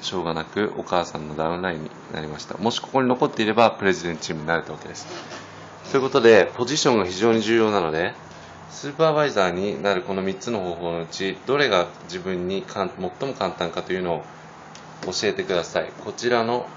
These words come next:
アドレス、サトウキイズマイヘルスコーチジーメールか、えっと、この電話番号に送ってください。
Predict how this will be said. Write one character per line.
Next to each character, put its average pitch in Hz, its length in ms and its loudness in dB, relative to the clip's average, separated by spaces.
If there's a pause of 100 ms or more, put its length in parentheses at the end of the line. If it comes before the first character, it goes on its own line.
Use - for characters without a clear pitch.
(100)
ア 98 120 0
ド 98 120 0
レ 92 120 2
ス、 92 280 -4 (380)
サ - 160 -10
ト 117 160 -4
ウ 110 40 -8
キ 120 140 -8
イ 110 40 -6
ズ - 100 -12
マ 107 80 -2
イ 101 40 -4
ヘ 104 100 -8
ル 101 60 0
ス - 100 -10
コ 98 80 -2
ー 90 40 -2
チ 87 160 -10
ジ 92 180 -6
ー 87 40 -8
メ 87 80 -2
ー 80 80 -4
ル 82 60 -10 (260)
か、 117 180 -2 (960)
え 92 100 -2
っ 90 40 -6
と、 - 160 -8
こ 101 120 -4
の 104 140 -2
電 113 180 2
話 120 60 0
番 113 180 -2
号 82 60 -4
に 78 140 -8
送 - 140 -8
っ - 140 -14
て - 120 -12
く 82 100 -8
だ 80 100 -8
さ 82 180 -4
い。 76 60 -6